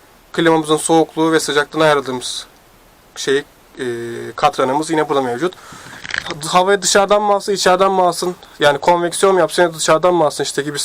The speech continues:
e, o ayarlamak için burada bir tuşumuz mevcut. Her şey gayet elit bir traktör yani yılına göre. Beş tane havalandırmamız var gördüğünüz gibi. Şu şekilde önümüze konumlandırılmış. Bu da gayet iyi bir şey.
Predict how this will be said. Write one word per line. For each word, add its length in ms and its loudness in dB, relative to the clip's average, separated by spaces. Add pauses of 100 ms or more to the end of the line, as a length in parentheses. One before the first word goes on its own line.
(220)
e, 140 -4
o 140 2
ayarlamak 400 2
için 240 -2 (400)
burada 220 2
bir 40 -12
tuşumuz 380 0
mevcut. 300 0
Her 120 4
şey 240 -2 (160)
gayet 280 2 (320)
elit 260 0
bir 40 -14
traktör 380 0
yani 240 2
yılına 240 2
göre. 220 2 (720)
Beş 180 2
tane 200 2
havalandırmamız 600 2
var 120 4
gördüğünüz 360 0
gibi. 200 2
Şu 180 -12
şekilde 380 0
önümüze 280 2
konumlandırılmış. 800 2 (400)
Bu 80 2
da 120 4
gayet 340 0 (160)
iyi 160 -4
bir 60 -6
şey. 240 2